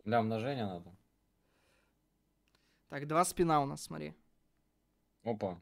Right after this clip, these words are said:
Speaker 2: Я
Speaker 1: Блядь,
Speaker 2: согласен,
Speaker 1: икс три.
Speaker 2: умножение надо. Сюда. Хуйня.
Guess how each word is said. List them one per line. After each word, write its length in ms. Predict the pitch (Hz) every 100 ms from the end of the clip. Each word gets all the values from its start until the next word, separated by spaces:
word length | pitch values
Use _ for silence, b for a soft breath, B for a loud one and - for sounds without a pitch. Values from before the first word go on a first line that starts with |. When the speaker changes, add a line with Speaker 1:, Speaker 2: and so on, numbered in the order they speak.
| _
Speaker 2:
Я 160 | - 156
Speaker 1:
Блядь, 60 |
Speaker 2:
согласен, 320 | 95 90 -
Speaker 1:
икс 100 | 170
три. 0 |
Speaker 2:
умножение 560 | - - 160 - 170 -
надо. 360 | - - 185 190 _ _
Сюда. 420 | _ - 170 175 185 _
Хуйня. 480 | - 165 156 139